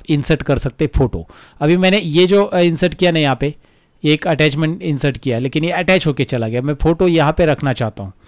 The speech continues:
राइट? डायरेक्टली मैं इंसर्ट करना चाहता हूँ, तो मैं यहाँ पे क्लिक करूँगा। मेरे पास एक फ़ोटो already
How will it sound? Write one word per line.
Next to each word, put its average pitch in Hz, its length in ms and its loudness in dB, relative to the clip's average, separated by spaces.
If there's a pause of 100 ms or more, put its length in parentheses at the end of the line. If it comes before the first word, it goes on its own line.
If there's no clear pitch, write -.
(200)
राइट? 156 160 -2
डायरेक्टली 151 400 0
मैं 147 140 2
इंसर्ट 131 260 -2
करना 113 240 -2
चाहता 104 240 -6
हूँ, 101 80 -12 (300)
तो 147 60 -2
मैं 151 100 2
यहाँ 147 100 4
पे 156 100 0
क्लिक 160 280 0
करूँगा। 156 280 4
मेरे 143 160 2
पास 139 240 0
एक 131 140 -2
फ़ोटो 135 220 2
already 135 360 2